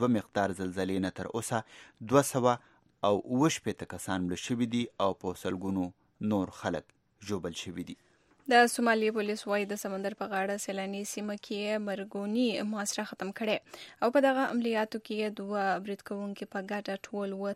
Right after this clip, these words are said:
Speaker 2: تنان مړه کړي. د موغادیشو پولیس مشر کرنل بشیر وایي، عملیات د جمعې په سهار تر سر رسېدلي.
Speaker 1: د روس د پارلمان یو غړي زوی په امریکا کې د کریډټ کارډونو غلا کولو یو نړیوال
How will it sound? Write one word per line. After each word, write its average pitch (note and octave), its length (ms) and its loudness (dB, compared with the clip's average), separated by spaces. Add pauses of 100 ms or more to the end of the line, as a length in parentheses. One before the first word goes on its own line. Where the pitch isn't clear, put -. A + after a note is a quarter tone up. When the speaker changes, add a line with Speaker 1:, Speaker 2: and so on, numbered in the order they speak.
Speaker 2:
تنان A3 320 -4 (120)
مړه G3+ 200 -4
کړي. G3 220 -2 (640)
د A#3+ 100 10 (120)
موغادیشو B3 580 4
پولیس A#3 280 0 (200)
مشر A3+ 340 -2
کرنل G#3 320 -2
بشیر G3+ 340 -4 (140)
وایي، A3+ 240 4 (140)
عملیات G3+ 420 -2
د G3 140 -6
جمعې G3 280 -4
په G3+ 140 -4
سهار G#3 420 -4 (120)
تر G3 160 -4
سر G#3+ 200 -4 (200)
رسېدلي. F#3+ 520 -6 (1160)
Speaker 1:
د C3+ 140 10
روس D3+ 180 -2
د C3+ 160 0
پارلمان A#2 540 6
یو G2+ 180 2
غړي B2 180 4 (140)
زوی B2 160 4 (240)
په - 100 -2 (120)
امریکا G2+ 420 2
کې G#2+ 240 0
د G2 160 0
کریډټ F#2+ 420 -2
کارډونو A#2 400 6
غلا A2 220 6 (140)
کولو G#2+ 280 0 (140)
یو F#2+ 80 -4 (100)
نړیوال F#2+ 420 2